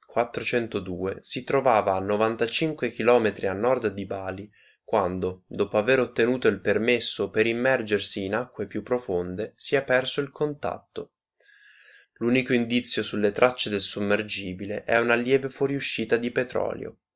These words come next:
Secondo la marina indonesiana, il sottomarino avrebbe avuto settantadue ore di ossigeno rimaste, al momento della scomparsa il ventuno aprile, un periodo di tempo breve per salvare tutto l'equipaggio.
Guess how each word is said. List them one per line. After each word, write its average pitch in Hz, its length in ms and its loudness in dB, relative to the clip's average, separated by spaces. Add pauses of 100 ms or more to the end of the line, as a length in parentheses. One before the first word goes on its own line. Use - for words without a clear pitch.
(600)
Secondo 131 460 2
la 117 140 6
marina 110 380 4
indonesiana, 101 880 0
il 113 120 -2
sottomarino 131 840 2
avrebbe 135 380 2
avuto 117 320 0
settantadue 113 720 0
ore 143 260 6
di 120 120 -2
ossigeno 127 560 2
rimaste, 107 720 -2 (460)
al 98 140 2
momento 107 380 2
della 113 240 2
scomparsa 120 720 2
il 123 80 -4
ventuno 127 420 -2
aprile, 92 520 -6 (300)
un 101 120 -8
periodo 117 400 2
di 107 160 -2
tempo 117 380 0
breve 107 500 4
per 120 180 -4
salvare 113 540 4
tutto 120 260 -8
l'equipaggio. - 880 -8